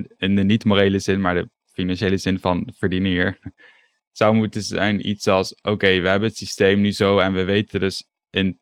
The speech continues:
in de ideale wereld dat dit systeem die en die waardes, ehm,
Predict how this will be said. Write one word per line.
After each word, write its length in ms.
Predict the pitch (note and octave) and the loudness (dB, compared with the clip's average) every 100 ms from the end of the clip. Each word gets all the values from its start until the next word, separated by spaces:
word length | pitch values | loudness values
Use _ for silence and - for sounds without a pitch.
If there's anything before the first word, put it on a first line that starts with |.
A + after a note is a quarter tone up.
| _ | _
in 200 | - G2 | -4 -2
de 60 | |
ideale 300 | F#2 G2 F#2+ | 2 2 2
wereld 300 | F2+ F#2 F#2 | 2 0 0
dat 180 | F2 F2 | -2 -2
dit 180 | F#2+ F#2+ | -4 -6
systeem 380 | G2 - F#2+ F#2 | -8 0 0 2
die 200 | G2 G2+ | 0 0
en 60 | |
die 180 | F#2+ F#2+ | 0 0
waardes, 640 | F#2 F#2+ G2 F#2 F#2+ - - | 0 0 0 -2 -4 -12 -6
ehm, 340 | F#2+ F#2 F2+ | -2 0 -2